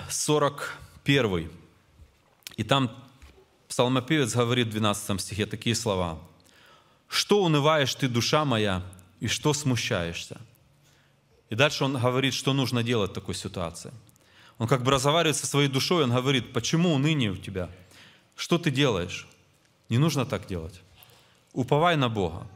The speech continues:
ибо я буду ещё славить Его, с-, Бога, Спасителя моего и Бога моего".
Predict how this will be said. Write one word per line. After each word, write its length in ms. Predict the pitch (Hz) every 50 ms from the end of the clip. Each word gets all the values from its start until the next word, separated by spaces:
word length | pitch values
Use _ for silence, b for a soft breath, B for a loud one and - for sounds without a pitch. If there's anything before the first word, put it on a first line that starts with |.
| - - - _ _ _ _ _ _ _ _ _ -
ибо 180 | 117 117 135
я 240 | 139 147 165 170 156
буду 360 | 127 107 117 147 180 151 143
ещё 280 | 139 131 123 - - 123
славить 540 | - - - 151 165 170 151 127 117 - 117
Его, 380 | 104 95 95 92 87 90 92 92
с-, 260 | - - - - - -
Бога, 520 | 104 98 135 156 135 127 113 98 - - B B B B B B
Спасителя 540 | - - - - 123 - 185 - - 127 120
моего 380 | 110 110 104 101 95 95 104 110
и 100 | 117 113
Бога 360 | 107 110 131 143 120 110 104
моего". 460 | 95 95 95 95 92 90 85 95 101